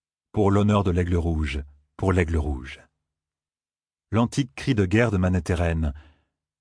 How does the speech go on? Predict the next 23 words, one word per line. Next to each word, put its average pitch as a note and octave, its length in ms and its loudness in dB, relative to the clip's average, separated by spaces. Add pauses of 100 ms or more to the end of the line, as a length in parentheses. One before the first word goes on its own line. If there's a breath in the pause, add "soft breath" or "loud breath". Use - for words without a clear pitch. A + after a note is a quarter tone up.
(160)
un F#2+ 100 0
royaume G#2+ 380 2
qui A#2+ 100 -10
s'était F2 280 -4
éteint A2+ 180 0
durant F2+ 200 0
les E2 100 0
guerres F2 180 0
des D#2+ 80 -4
Trollocs, D2 460 -6 (1300)
et G2 100 -2
qui A#2+ 120 -2
s'étendait B2 340 2
jadis G#2+ 380 0
là G2 80 0
où F#2+ 40 2
se G2 100 -2
trouvait G2 240 -2
aujourd'hui F#2 300 0
le F2 100 0
territoire E2+ 360 -2
de E2 80 -4
Deux-Rivières. C#2+ 720 -8